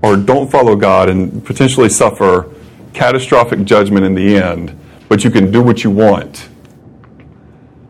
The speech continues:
a lot of times they pick option B. And that's a sad and terrible thing because, you know, they believe this lie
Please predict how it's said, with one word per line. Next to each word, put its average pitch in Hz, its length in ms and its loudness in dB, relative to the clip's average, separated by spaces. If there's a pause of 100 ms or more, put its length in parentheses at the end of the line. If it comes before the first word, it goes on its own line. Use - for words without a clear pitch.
a - 60 -8
lot 113 160 4
of 180 60 0
times 170 180 2
they 117 60 2
pick 143 180 0
option 123 320 0
B. 87 300 0 (3000)
And 127 120 2
that's 170 140 0
a 110 60 -2
sad 156 680 0
and 110 300 -4
terrible 123 320 2
thing 107 260 2
because, 101 380 0 (1400)
you 131 60 4
know, 131 160 4
they 127 200 2
believe 139 420 2
this 135 180 2
lie 104 760 2